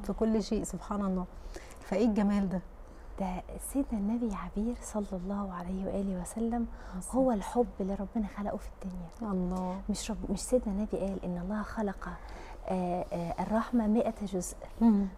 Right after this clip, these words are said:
Speaker 2: جزء نزل في الدنيا وتسعة وتسعين مدخرين إلى يوم القيامة. ما هي دي سيدنا النبي؟
Speaker 1: مم.
Speaker 2: ما هي الرحمة دي؟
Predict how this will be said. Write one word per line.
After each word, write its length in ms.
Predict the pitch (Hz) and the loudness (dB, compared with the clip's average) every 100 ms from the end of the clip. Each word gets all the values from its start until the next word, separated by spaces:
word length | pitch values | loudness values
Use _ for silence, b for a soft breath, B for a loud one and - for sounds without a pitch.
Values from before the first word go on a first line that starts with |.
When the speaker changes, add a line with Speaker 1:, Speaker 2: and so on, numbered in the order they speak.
| - | 4
Speaker 2:
جزء 360 | 214 285 - 226 | 8 8 8 8
نزل 280 | 269 269 | 8 6
في 120 | 254 233 | 4 2
الدنيا 420 | 208 277 302 294 | 6 8 8 6
وتسعة 360 | 220 262 - 240 | 2 -2 0 -4
وتسعين 540 | 208 - 214 247 254 254 | -4 -4 2 4 2 2
مدخرين 560 | 202 185 208 226 247 | 0 2 0 4 4
إلى 240 | 254 202 202 | 6 4 4
يوم 180 | 226 214 | 4 2
القيامة. 400 | - 190 190 185 | 0 -2 0 2
ما 80 | |
هي 160 | 226 302 | 4 4
دي 120 | 277 | 2
سيدنا 300 | 254 269 240 | -4 -2 0
النبي؟ 200 | 202 220 - - - | 0 -4 -6 -12 2
Speaker 1:
مم. 320 | 220 208 185 180 - - | 6 8 6 2 -2 -4
Speaker 2:
ما 60 | |
هي 100 | 220 | -2
الرحمة 380 | 220 226 - 190 | 0 -2 -2 -4
دي؟ 120 | 185 | -4